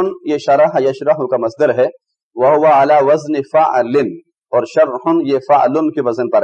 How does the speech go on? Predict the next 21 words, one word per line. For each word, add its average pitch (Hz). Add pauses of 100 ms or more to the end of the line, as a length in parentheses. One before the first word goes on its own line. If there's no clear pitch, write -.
ہے۔ 127 (540)
آتی 147
مس-، 160
مصادر 139
الافعال 135
الآتیۃ 143 (100)
علی 131
وزن 139
فعل، 107 (600)
آنے 147
والے 156
فعلوں 156
کے 151
مصادر 123
لائیے 120 (460)
فعل 131 (140)
کے 156
وزن 113
پر۔ 113 (560)
درس 143
یدرس 156